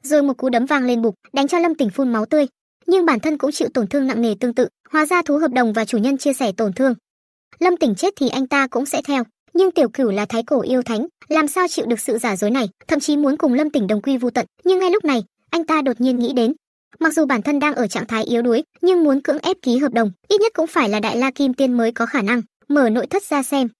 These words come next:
Tiểu Cửu kinh ngạc vô cùng, bề ngoài Lâm Tỉnh trông như sắp chết, nhưng lại sở hữu thiên linh căn ngàn năm có một, là điều mà người tu luyện bình thường khó nhận ra. Linh huyệt như vậy đối với Tiểu Cửu là đại bổ. Thêm mười ngày nữa, linh lực của đối phương được tăng cường, có thể giúp anh ta khôi phục lại trạng thái đỉnh cao.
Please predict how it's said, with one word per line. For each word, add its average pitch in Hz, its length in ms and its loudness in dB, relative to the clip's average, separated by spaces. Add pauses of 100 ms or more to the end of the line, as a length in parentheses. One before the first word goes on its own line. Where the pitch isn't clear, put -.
(100)
Tiểu 285 140 4
Cửu 240 220 -2
kinh 285 180 -2
ngạc 247 220 -2
vô 285 120 2
cùng, 240 240 0 (200)
bề 294 120 4
ngoài 277 240 2
Lâm 320 200 0
Tỉnh 233 180 0
trông 269 240 0
như 262 140 2
sắp 349 200 -4
chết, 359 220 0 (500)
nhưng 359 160 4
lại 302 200 0
sở 240 140 -2
hữu 240 220 0
thiên 320 240 0
linh 294 180 0
căn 277 220 0
ngàn 226 220 0
năm 240 160 0
có 214 140 -4
một, 247 200 0 (220)
là 294 160 2
điều 294 160 4
mà 277 140 0
người 254 160 0
tu 294 160 -2
luyện 277 200 0
bình 233 160 0
thường 226 200 -2
khó 208 200 -4
nhận 240 220 -2
ra. 247 240 -2 (580)
Linh 359 220 2
huyệt 311 200 0
như 294 140 0
vậy 262 240 0
đối 233 140 0
với 233 160 0
Tiểu 240 180 0
Cửu 214 220 -2
là 196 180 -2
đại 196 160 -4
bổ. 208 240 -2 (400)
Thêm 330 220 2
mười 262 120 2
ngày 214 200 -2
nữa, 226 200 0
linh 359 120 4
lực 320 120 0
của 233 100 -2
đối 226 120 0
phương 302 260 0
được 262 160 -2
tăng 262 160 0
cường, 233 220 0 (240)
có 311 120 2
thể 311 180 2
giúp 330 180 -2
anh 285 180 -2
ta 285 160 0
khôi 285 180 0
phục 262 200 -2
lại 233 180 -2
trạng 214 180 -6
thái 220 220 -2
đỉnh 269 140 -2
cao. 247 240 0